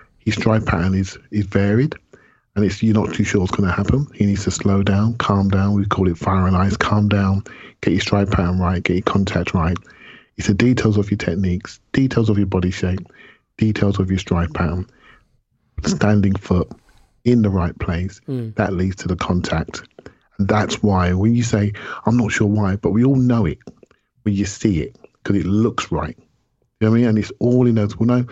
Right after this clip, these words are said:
Speaker 1: we do, like, lots of shooting drills, and I always look at the stride pattern. I always tell people to focus on the stride pattern, whether they're adults or not. The stride pattern dictates it. You can literally tell. We do penalty drills.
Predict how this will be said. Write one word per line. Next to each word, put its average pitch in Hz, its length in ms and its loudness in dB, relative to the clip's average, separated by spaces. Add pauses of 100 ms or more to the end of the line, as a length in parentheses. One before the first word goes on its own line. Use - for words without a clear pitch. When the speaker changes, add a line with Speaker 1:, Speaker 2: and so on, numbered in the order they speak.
(560)
Speaker 1:
we 113 80 0
do, 107 100 2
like, 95 180 -2
lots 80 200 -6
of 98 60 -4
shooting 82 280 0
drills, 82 340 -2
and 85 80 2
I 90 60 2
always 113 300 2
look 104 120 0
at 92 60 2
the 90 60 -4
stride 87 280 -6
pattern. 98 280 -10
I 95 100 0
always 117 240 2 (180)
tell 107 220 0
people 101 140 -4
to - 80 -6
focus 92 340 -2
on 92 60 2
the 90 40 -2
stride 85 220 0
pattern, 104 140 2
whether 165 180 4
they're 139 100 2
adults 120 340 0
or 95 100 2
not. 113 260 0 (720)
The 107 60 -6
stride 123 320 0
pattern 95 240 0
dictates - 360 -2
it. 101 60 0
You 104 60 -2
can 117 180 4
literally 139 320 0
tell. 104 280 -2
We 104 80 0
do 120 140 2
penalty 110 380 0
drills. 87 340 -2